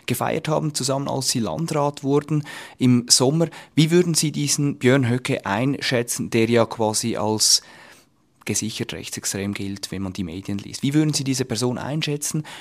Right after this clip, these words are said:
Vielleicht, was, wie, wie, wie extrem ist er, wie rechtsextrem ist er, wie, wie ist er vielleicht auch als Chef dieser A F D Thüringen?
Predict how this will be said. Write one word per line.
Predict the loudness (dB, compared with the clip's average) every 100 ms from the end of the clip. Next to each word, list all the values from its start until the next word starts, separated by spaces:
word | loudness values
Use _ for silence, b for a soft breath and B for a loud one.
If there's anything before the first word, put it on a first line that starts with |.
| B
Vielleicht, | -2 0 0 -4 -10
was, | -2 0 0
wie, | -2 -4 0
wie, | 4 4 2
wie | 4 8
extrem | 8 6 2 2 2 0
ist | -2 -2
er, | 0
wie |
rechtsextrem | 0 0 -4 -8 -4 -2 -2
ist | 0 -2
er, |
wie, | 0 -2 2
wie | 6 8
ist | 8 6
er |
vielleicht | 2 0 0 -2 0
auch | 0 2 4
als | 4 4
Chef | 4 2 -4
dieser | -2 0 0
A | 0 0
F | 0 0
D | 0
Thüringen? | 0 -2 -2 0 0 0 0